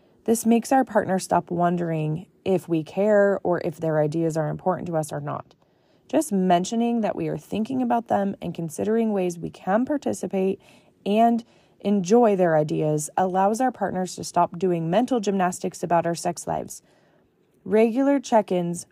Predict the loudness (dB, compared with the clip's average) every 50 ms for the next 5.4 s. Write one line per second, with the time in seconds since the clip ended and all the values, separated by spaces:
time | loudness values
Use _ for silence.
0 | _ _ -2 0 2 2 2 0 0 -2 -4 -2 -2 -2 -4 -4 -2 -2 -2 0
1 | 0 0 -2 -2 -2 -2 -2 -2 -2 0 0 0 0 0 -2 -2 -2 -2 -4 -4
2 | -2 -2 -2 -2 -4 -6 -6 -6 -4 -4 -2 -2 -2 -4 -4 -4 -6 -6 -2 -2
3 | -2 -4 -2 -2 0 0 0 0 -4 -8 -12 -12 -10 -8 -6 -4 -2 -2 -2 -2
4 | -2 -2 -4 -4 -6 _ _ _ _ _ _ _ _ _ _ 0 0 2 2 2
5 | 0 2 0 0 0 0 -2